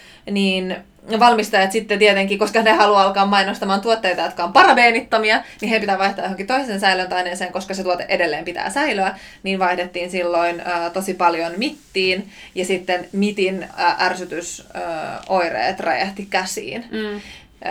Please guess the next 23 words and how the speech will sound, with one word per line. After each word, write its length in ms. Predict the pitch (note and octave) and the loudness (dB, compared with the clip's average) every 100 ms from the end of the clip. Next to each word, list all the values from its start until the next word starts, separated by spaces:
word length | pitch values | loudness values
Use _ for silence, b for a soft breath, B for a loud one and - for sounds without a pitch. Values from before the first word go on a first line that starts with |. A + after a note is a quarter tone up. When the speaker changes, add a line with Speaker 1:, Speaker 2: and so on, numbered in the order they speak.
| A2+ A#2 | -6 -8
Speaker 1:
Ö, 40 | - | -6
koska 280 | F3+ F3+ F#3+ | -8 -4 -4
sitä 280 | F#3+ F3 | 0 2
alkoi 200 | D#3+ E3 | 2 0
olemaan 340 | E3 E3 E3 F3+ | -2 -2 -4 -6
sitten 260 | F#3 F#3 | -4 -6
taas 180 | F3 F#3 | -4 -4
yksittäisen 560 | G3 G3 G3 - F3+ F3+ | -4 -8 -8 -8 -8 -6
kuluttajan 640 | G3 F3 F3 D#3+ D#3+ F3+ | -4 -4 -4 -2 -2 0
niin 220 | G#3 F#3+ | 0 0
monessa 440 | G#3+ B3 E3 - F#3 | 0 0 -2 -4 -6
tuotteessa. 840 | C4 F3+ - - - C4 - A#3+ - | -4 -4 -6 -10 -8 -8 -8 -8 -4
Speaker 2:
Ja 100 | F#3+ | -2
se 140 | F3+ | -2
Speaker 1:
Et 120 | D#3+ | -4
Speaker 2:
todettiin, 360 | - E3 F3+ F#3 | -4 -4 -4 -6
että 100 | E3+ | -4
se 60 | E3 | -4
ei 80 | |
välttämättä 380 | D#3+ E3 E3+ E3 | -2 -4 -6 -4
ollut 160 | E3+ E3 | -2 0
ollenkaan 460 | E3+ E3+ E3 D#3+ - _ _ _ | 0 0 2 0 -2 _ _ _
parempi 480 | F3 E3+ E3+ E3 | 0 0 0 -4